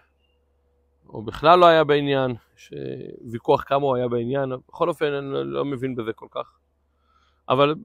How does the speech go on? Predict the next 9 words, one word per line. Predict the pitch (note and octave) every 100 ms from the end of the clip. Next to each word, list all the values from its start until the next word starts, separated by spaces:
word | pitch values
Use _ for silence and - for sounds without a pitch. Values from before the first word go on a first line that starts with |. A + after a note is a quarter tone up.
| _ _
ברור | D3 D#3 A3 A3+ G3 F#3+ _ _ _ _ _ _ _ _ _ _
שעם | - C#3+
כל | C#3+ G#3
הטרגדיה | G#3+ F3+ F3+ G#3+ G3 F3+
הגדולה, | D3 D#3+ D#3+ D3+ - _ _ _ _ _ _ _ _ _ _ _ _
שנהרגו | D3 D3+ D3 C#3 F3+ G3+ - _ _ _ _ _ _ _ _ _ _ _ _ _ _ _ _ _ _ _ _ _
יותר | - F3+
מאלף | E3+ E3+ E3 E3 - C#3
יהודים, | C#3 C#3+ F3 E3+